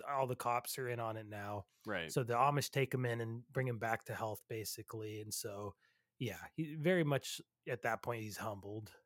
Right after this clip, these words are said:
Speaker 2: Yeah, and also they're housing him. They're basically, yeah, like, he's
Speaker 1: Yeah.
Speaker 2: under witness protection, so he's not gonna
Speaker 1: Putting
Speaker 2: be,
Speaker 1: their
Speaker 2: um,
Speaker 1: community in danger, as, you know, the end of the film really h-, hits home.
Speaker 2: I think right before the barn building scene, so there's, like, the matriarch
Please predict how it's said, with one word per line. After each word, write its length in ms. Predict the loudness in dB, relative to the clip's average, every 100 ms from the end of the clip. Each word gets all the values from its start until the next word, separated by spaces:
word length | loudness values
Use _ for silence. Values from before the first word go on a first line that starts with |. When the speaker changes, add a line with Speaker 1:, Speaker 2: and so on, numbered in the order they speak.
| _ _ _ _ _
Speaker 2:
Yeah, 120 | 4 4
and 140 | 6 6
also 220 | 8 10
they're 140 | 8
housing 420 | 10 8 8 6
him. 180 | 0 4
They're 100 | 6
basically, 340 | 6 6 6 6
yeah, 240 | 6 6
like, 160 | 4 6
he's 160 | 6
Speaker 1:
Yeah. 40 | 8
Speaker 2:
under 180 | 6
witness 280 | 6 4 2
protection, 560 | 0 -4 -2 -4 -4 -2
so 120 | 0
he's 140 | 0
not 200 | 0 -2
gonna 180 | -4 0
Speaker 1:
Putting 180 | 4 6
Speaker 2:
be, 40 |
Speaker 1:
their 100 | 6
Speaker 2:
um, 60 | 4
Speaker 1:
community 400 | 4 4 6 4
in 100 | 4
danger, 420 | 2 2 0 0
as, 320 | 0 -2 -4 -6
you 100 | -4
know, 220 | -2 -2
the 120 | -2
end 120 | -2 -4
of 80 |
the 60 | -6
film 340 | -4 -4 -4 -4
really 380 | -4 -4 -6 -8 _
h-, 360 | -18 -18 -14 -6
hits 260 | -6 -6
home. 320 | -4 -4 -4 -8 -14 _ _ _ _ -2
Speaker 2:
I 100 | 0
think 220 | 2 0 6
right 200 | 6 6
before 540 | 2 4 4 6 6
the 360 | 6 4 2 2
barn 340 | 4 4 4
building 360 | 4 6 6 4
scene, 480 | 2 2 2 0 -4
so 200 | 2 6
there's, 280 | 8 8 8
like, 220 | 4 4
the 220 | 4 4 4
matriarch 840 | 4 2 2 4 6 6 4